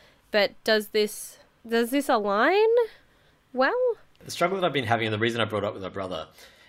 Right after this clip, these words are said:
Speaker 2: is that, like, I wanna write sitcoms, that's all I wanna do. Every day I'm not writing sitcoms, a day I'm not moving towards the mountain.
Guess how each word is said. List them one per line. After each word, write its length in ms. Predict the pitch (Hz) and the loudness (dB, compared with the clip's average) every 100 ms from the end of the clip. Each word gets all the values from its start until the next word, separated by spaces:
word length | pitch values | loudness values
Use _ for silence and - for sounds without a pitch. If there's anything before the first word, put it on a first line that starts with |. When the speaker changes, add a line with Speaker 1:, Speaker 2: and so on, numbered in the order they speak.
| _ | _
Speaker 2:
is 140 | 127 123 | -6 -2
that, 180 | 139 127 | -2 -2
like, 180 | 117 - | -4 -2
I 60 | 123 | 0
wanna 200 | 156 165 | 4 6
write 140 | 131 | 4
sitcoms, 300 | - - 113 | 2 -8 -8
that's 160 | 101 123 | -6 -2
all 100 | 123 | 0
I 40 | |
wanna 160 | 117 104 | 0 -2
do. 280 | 98 95 92 _ - | -4 -4 -8 _ -2
Every 200 | 123 139 | 0 2
day 120 | 135 | 4
I'm 120 | 123 | 2
not 160 | 113 113 | 0 0
writing 200 | 107 101 | -2 -2
sitcoms, 400 | - - 107 98 | -8 -10 -10 -8
a 40 | |
day 140 | 98 | -6
I'm 180 | 92 95 | -6 -6
not 280 | 95 104 - | -6 -6 -8
moving 180 | 117 101 | -10 -10
towards 220 | 104 95 | -10 -12
the 60 | 92 | -8
mountain. 360 | 95 95 76 | -8 -10 -14